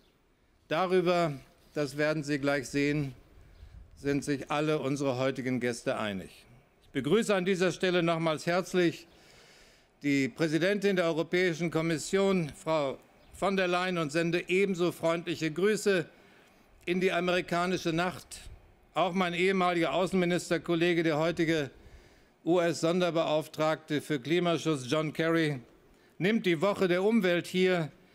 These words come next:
zum Anlass, um ein paar persönliche Worte an uns zu richten. Herzlichen Dank schon jetzt an Sie beide. Meine Damen und Herren, Klimaziele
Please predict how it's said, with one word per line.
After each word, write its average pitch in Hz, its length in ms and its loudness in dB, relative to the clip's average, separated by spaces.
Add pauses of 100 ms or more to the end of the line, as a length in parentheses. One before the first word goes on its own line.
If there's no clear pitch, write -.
(260)
zum 170 240 -2
Anlass, 165 840 -2
um 160 140 -6
ein 147 200 -2
paar 151 320 -4
persönliche 143 600 -2
Worte 135 480 -2 (520)
an 139 180 -4
uns 127 260 -6
zu 127 140 -4
richten. 156 520 -2 (600)
Herzlichen 175 460 -2
Dank 165 280 -2
schon 156 260 0
jetzt - 440 -4 (640)
an 143 160 -2
Sie 135 140 0
beide. 127 400 -2 (2250)
Meine 151 160 -2
Damen 214 220 0
und 202 100 -2
Herren, 208 400 0 (540)
Klimaziele 208 1000 2